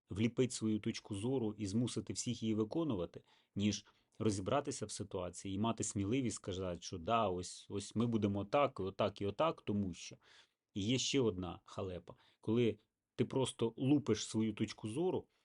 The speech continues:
то люди можуть з нею просто не погоджуватись, а аргументів у тебе немає. Немає, щоб захистити цю свою точку зору. Тому давайте трішки будемо відходити від оцих,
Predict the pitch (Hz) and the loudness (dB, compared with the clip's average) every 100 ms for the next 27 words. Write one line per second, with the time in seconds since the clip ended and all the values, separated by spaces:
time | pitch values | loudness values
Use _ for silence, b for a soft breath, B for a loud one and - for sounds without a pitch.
0 | _ _ _ 127 113 101 104 117 165 120 | _ _ _ 4 6 4 2 2 4 4
1 | 98 - 110 135 113 90 104 92 - 117 | 2 4 4 6 4 0 2 2 0 -2
2 | - 104 104 110 113 151 135 107 92 90 | 0 0 2 2 2 2 0 -2 -6 -6
3 | 87 - b b 113 104 107 117 165 135 | -12 -16 b b 0 4 4 4 4 2
4 | 107 101 92 80 - 107 113 127 120 82 | -2 -2 -4 -6 -2 2 4 4 2 -2
5 | 82 _ _ _ _ _ _ 104 123 175 | -8 _ _ _ _ _ _ 2 2 4
6 | 151 90 82 - 98 98 110 120 - 185 | 4 4 0 -4 -4 -2 0 0 0 0
7 | 101 - 104 - 107 131 117 - - 98 | 0 -6 -8 -2 0 0 -2 -4 -6 -8
8 | 92 90 110 _ _ _ _ _ _ _ | -6 -8 -10 _ _ _ _ _ _ _
9 | _ _ _ 107 113 104 101 107 147 123 | _ _ _ 6 6 6 2 4 4 2
10 | 123 123 - 110 107 107 120 - 107 87 | -2 -2 -2 2 4 4 0 0 0 0
11 | 80 90 90 90 - 104 - 92 - | -2 -6 -6 -8 -8 -8 -4 -6 -6